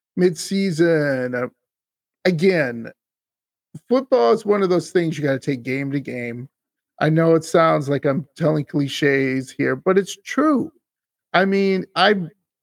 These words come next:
how many times have we been through this, Andy, where we started out,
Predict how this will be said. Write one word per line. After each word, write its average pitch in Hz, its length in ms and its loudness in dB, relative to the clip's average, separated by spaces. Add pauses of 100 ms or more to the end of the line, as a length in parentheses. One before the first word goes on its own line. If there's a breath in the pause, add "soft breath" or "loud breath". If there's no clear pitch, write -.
(600)
how 190 120 2
many 311 180 2
times 254 320 2
have 240 80 2
we 233 80 2
been 220 160 2
through 233 240 0
this, 165 220 0
Andy, 117 400 -8
where 190 320 2
we 190 280 0
started 185 460 0
out, 156 380 4